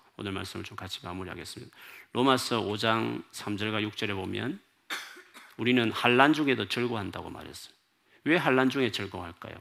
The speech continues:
그거는 환난 중에 쭉 좀 참으면, 좀 시간이 좀 있지만, 좀 시-, 긴 것 같지만,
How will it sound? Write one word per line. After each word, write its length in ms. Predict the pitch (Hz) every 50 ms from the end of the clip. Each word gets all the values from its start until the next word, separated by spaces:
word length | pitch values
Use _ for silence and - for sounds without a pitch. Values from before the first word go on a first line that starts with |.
| - _
그거는 500 | - - 110 123 127 117 104 92 - - - - - _ _ _ _ - _
환난 640 | - - 123 117 113 117 123 123 123 123 123 123 120
중에 400 | - 127 120 117 107 104 - - - _ _ _ _ _ _ _ _ - -
쭉 340 | - 147 147 151 147 135 -
좀 140 | 135 131
참으면, 760 | - - - - 233 214 220 233 202 127 90 85 87 92 90 - _ _ _ _ _ _ _ _ - _ _ _ _ _ _ _ - - - _ _ _ _ _
좀 260 | - 156 156 147 147 -
시간이 460 | - - - - 233 240 196 175 160
좀 200 | - 143 113 - - _ _
있지만, 520 | - - - - - 117 117 120 110 104
좀 120 | - - 127
시-, 200 | 120 - 294 - - - - - -
긴 340 | - - 123 117 123 135
것 100 | 143 185
같지만, 680 | 185 185 165 - - - 185 160 120 104 104 127 180